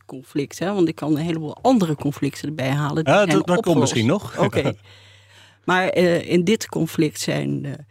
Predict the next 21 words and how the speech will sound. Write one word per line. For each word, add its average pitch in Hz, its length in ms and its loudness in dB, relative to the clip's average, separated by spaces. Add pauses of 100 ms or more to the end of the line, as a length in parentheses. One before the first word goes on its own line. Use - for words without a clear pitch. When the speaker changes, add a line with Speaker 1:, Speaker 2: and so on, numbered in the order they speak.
(300)
Speaker 1:
diverse 190 480 2
pogingen 170 560 0
gewaagd, - 680 -4
eh, 156 200 -4
met 156 300 0
meer 180 420 4
of 147 160 -4
minder 151 280 0
succes - 600 -6 (100)
van 135 220 -8
de - 80 -14
Amerikanen, 147 720 -2
maar 175 140 0
ook 180 140 0
van 170 100 2
de 160 100 0
Europeanen. 147 640 0
Het, 175 340 -4
eh, 147 100 0 (840)
Oslo-project, 196 1120 0
eh, 160 100 -4